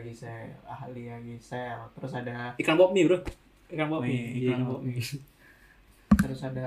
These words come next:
Speaker 1: Amanda Sukma.
Speaker 2: <laughs>
Speaker 1: Sevenfoldism.
Speaker 2: Sevenfoldism.
Speaker 1: Sevenfoldism.
Speaker 2: Ar-, ngabers, dia ngabers.
Speaker 1: Ngabers.
Speaker 2: Ngabers. Anak Sanmo ribet lah.
Speaker 1: Nah, ada Aurelia. Ya.
Speaker 2: Aurelia yang kayak Yua.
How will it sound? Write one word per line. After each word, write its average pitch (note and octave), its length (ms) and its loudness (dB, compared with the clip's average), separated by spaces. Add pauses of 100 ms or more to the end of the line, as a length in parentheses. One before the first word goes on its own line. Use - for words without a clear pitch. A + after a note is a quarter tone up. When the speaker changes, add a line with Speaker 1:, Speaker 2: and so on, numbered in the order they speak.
Speaker 1:
Amanda C3 520 2
Sukma. C3+ 600 -2 (440)
Speaker 2:
<laughs> - 360 10 (100)
Speaker 1:
Sevenfoldism. C#3 1000 6
Speaker 2:
Sevenfoldism. C#3+ 720 8
Speaker 1:
Sevenfoldism. B2 640 6
Speaker 2:
Ar-, A3 140 12
ngabers, E3+ 280 10
dia D#3+ 220 10
ngabers. D#3 320 4
Speaker 1:
Ngabers. A#2+ 380 -2
Speaker 2:
Ngabers. C3 340 -4
Anak C#3+ 160 -2
Sanmo F3 240 4
ribet E3+ 220 8
lah. F3+ 160 -4
Speaker 1:
Nah, - 340 -14 (580)
ada A#2+ 260 -4 (140)
Aurelia. B2 680 -4 (240)
Ya. C3+ 100 -14
Speaker 2:
Aurelia B2 300 -2 (300)
yang A#2+ 180 -4
kayak A#2+ 220 -4
Yua. B2 300 4